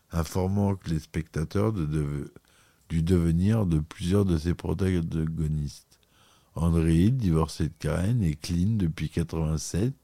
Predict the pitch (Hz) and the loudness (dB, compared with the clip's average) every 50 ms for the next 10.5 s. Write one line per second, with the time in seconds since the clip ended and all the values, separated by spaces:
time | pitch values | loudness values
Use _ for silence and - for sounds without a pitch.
0 | - _ _ _ _ _ - - - - _ _ _ _ _ _ - 95 98 92 | -20 _ _ _ _ _ -20 -20 -20 -20 _ _ _ _ _ _ 4 6 6 6
1 | 85 - - - 87 - - 95 90 87 90 90 90 85 82 85 85 85 85 82 | 4 0 -6 -8 -8 -2 0 0 2 4 4 2 4 4 4 4 4 2 2 2
2 | 82 78 73 - - 82 80 85 90 87 80 78 73 - 82 78 - - 78 80 | 0 -2 -2 -4 -6 -4 -2 0 0 0 0 0 -2 -2 -4 -4 -4 -4 -4 -4
3 | 78 76 78 78 80 92 110 139 - _ - _ _ _ _ _ _ _ _ _ | -2 -2 -2 0 0 0 0 -2 -4 _ -18 _ _ _ _ _ _ _ _ _
4 | _ _ _ _ - 80 76 - - 90 90 87 82 82 80 80 80 82 80 78 | _ _ _ _ -4 -4 -4 -4 -4 -4 -4 -2 -2 -2 0 0 2 2 2 2
5 | 78 78 76 78 80 78 76 78 73 - - - 76 73 73 71 - - 80 78 | 0 0 0 0 0 0 0 0 -2 -4 -4 -4 -2 -2 -2 -4 -6 -4 -4 -2
6 | 85 92 104 123 156 165 - _ _ _ _ - - - _ _ _ _ - 87 | 0 0 -2 -2 -6 -8 -12 _ _ _ _ -20 -20 -20 _ _ _ _ 0 2
7 | 92 98 98 95 92 - - 95 90 92 90 90 90 90 90 90 95 92 - - | 2 4 4 2 2 2 2 2 4 4 4 4 4 4 4 2 0 -2 -4 -2
8 | 92 85 82 80 82 82 80 - 90 87 85 82 80 78 71 80 87 90 80 - | -2 0 0 2 0 0 0 0 0 0 0 0 0 -2 -2 -2 -2 -2 -2 -2
9 | 95 92 85 80 - - - 80 76 76 95 110 110 101 87 87 87 87 82 80 | -2 -2 -2 -4 -6 -4 -4 -4 -2 -2 -2 -2 -2 0 0 0 0 0 0 0
10 | 76 73 69 - _ _ _ - - | -2 -4 -4 -8 _ _ _ -20 -20